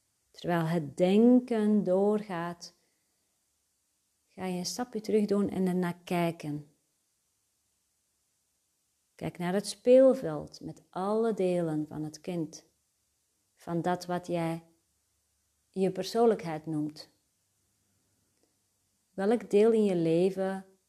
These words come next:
wil nu in het licht komen? Wat, wat mag geheeld worden? Waar ben je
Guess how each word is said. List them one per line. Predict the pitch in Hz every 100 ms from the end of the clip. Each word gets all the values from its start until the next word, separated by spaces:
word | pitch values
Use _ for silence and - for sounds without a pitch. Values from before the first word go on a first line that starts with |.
| _ -
wil | 165 180 170
nu | 175 185
in | 185
het | 175 175
licht | 170 - -
komen? | 156 151 151 151 - _ _ _ _ _
Wat, | 175 208 214 - - - _ _
wat | - 208 208 196
mag | 196 190 -
geheeld | - - 190 170 185 208 214 208
worden? | 180 175 160 165 151 - _ _ _ -
Waar | 180 185
ben | 185 185
je | 180 175